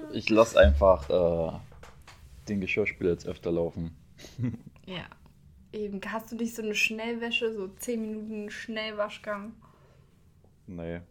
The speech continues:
Speaker 1: glaub nicht.
Speaker 2: Ma-, nee.
Speaker 1: Weiß ich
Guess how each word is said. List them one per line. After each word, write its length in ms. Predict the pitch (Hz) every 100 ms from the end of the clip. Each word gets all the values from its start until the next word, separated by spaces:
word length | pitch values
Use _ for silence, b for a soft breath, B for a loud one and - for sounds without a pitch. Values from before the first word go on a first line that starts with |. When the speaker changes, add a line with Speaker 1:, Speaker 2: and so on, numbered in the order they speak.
| _ -
Speaker 1:
glaub 240 | - 92
nicht. 220 | 87 - - _ _ -
Speaker 2:
Ma-, 260 | 262 294 -
nee. 520 | 240 208 190 190 240
Speaker 1:
Weiß 260 | - -
ich 60 | 262